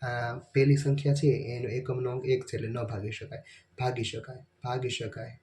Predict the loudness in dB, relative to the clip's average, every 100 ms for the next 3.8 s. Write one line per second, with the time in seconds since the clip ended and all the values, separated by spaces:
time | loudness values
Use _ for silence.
0 | -8 -6 -4 -6 -8 -8 -10 -12 _ _
1 | _ -2 0 2 2 -2 -8 -10 -6 -2
2 | -2 -2 -6 -6 -4 -4 -4 -2 -2 -2
3 | -4 -6 -4 -4 -6 -10 -14